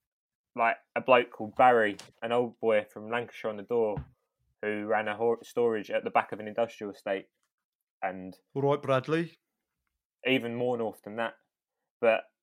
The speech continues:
Speaker 1: um,
Speaker 2: Really?
Speaker 1: yeah,
Speaker 2: Yeah.
Speaker 1: yeah, up, up near, um, it,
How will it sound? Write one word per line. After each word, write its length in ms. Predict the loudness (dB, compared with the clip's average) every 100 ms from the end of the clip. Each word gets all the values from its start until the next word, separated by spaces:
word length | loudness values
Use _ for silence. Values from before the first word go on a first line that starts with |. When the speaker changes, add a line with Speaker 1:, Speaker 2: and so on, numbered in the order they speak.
| _ _ _ _ _ _
Speaker 1:
um, 160 | 6 8
Speaker 2:
Really? 260 | 8 6 0 4
Speaker 1:
yeah, 380 | 6 8 8 8
Speaker 2:
Yeah. 320 | 10 10 10
Speaker 1:
yeah, 80 | 8
up, 120 | 4 4
up 180 | 2
near, 320 | 2 0 2 2
um, 220 | 0 -8 -8
it, 160 | -6